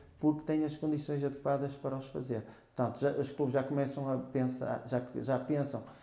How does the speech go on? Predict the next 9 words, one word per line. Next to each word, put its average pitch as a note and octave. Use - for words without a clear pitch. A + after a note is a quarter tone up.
em B2
alargar B2+
os B2
seus B2+
projetos, B2+
a B2
abrir C3
o B2+
âmbito B2+